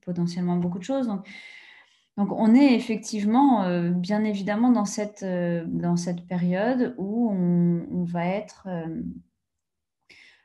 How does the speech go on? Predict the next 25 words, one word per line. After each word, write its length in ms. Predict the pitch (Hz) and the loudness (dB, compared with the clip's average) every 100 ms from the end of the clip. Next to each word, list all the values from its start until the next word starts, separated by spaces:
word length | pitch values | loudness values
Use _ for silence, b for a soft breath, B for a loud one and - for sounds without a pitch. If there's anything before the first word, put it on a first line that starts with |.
| _ | _
euh, 640 | 180 160 156 156 156 156 156 | -8 -6 -6 -10 -10 -12 -14
certaines 480 | - 202 - 202 202 | -6 -6 -4 -2 -2
personnes, 580 | 208 208 214 214 208 | -2 -6 -2 -2 0
euh, 460 | 185 170 165 160 160 175 | -2 -2 -4 -8 -12 -14
sont, 1000 | - - - - - - - 190 190 190 | -18 -20 -20 -18 -18 -18 -10 -8 -6 -4
euh, 680 | 175 165 160 156 156 - - _ _ _ _ _ _ _ _ _ - | -4 -4 -8 -12 -12 -14 -18 _ _ _ _ _ _ _ _ _ -2
ah, 220 | 185 180 - _ | -2 -4 -18 _
il 100 | 180 | -4
y 40 | |
a 60 | 196 | -2
effectivement 420 | 190 214 208 254 | -2 -6 0 2
toute 180 | 247 226 | 2 -2
cette 200 | 220 220 | -8 -4
ambivalence 680 | 220 208 202 214 233 - 220 208 | -4 -2 0 0 0 -4 -12 -10
qui 80 | 202 | -10
est 40 | |
très, 180 | 202 202 | -8 -10
très 160 | 208 | -8
forte 380 | 254 370 370 - - | -6 -6 -6 -12 -14
et, 880 | - 180 175 175 170 165 175 170 165 | -6 -2 2 2 0 -2 -4 -4 -4
et, 80 | 165 B B B B B B B _ _ _ _ _ _ | -10 B B B B B B B _ _ _ _ _ _
et 160 | 190 185 | -2 0
on, 260 | 180 180 | 2 0
on 140 | 175 175 | 2 2
n'aura, 640 | 170 165 165 170 - _ | 2 0 -2 -6 -10 _